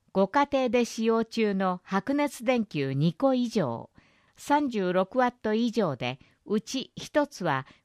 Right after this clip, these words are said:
口金サイズがイー二十六。本人確認書類、運転免許証や健康保険証などです。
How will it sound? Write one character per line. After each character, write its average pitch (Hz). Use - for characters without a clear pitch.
口 -
金 269
サ 247
イ 214
ズ 156
が 120
イ 226
ー -
二 220
十 120
六。 -
本 285
人 147
確 170
認 240
書 190
類、 135
運 262
転 247
免 226
許 214
証 196
や 175
健 233
康 254
保 202
険 202
証 165
な 143
ど 120
で 170
す。 -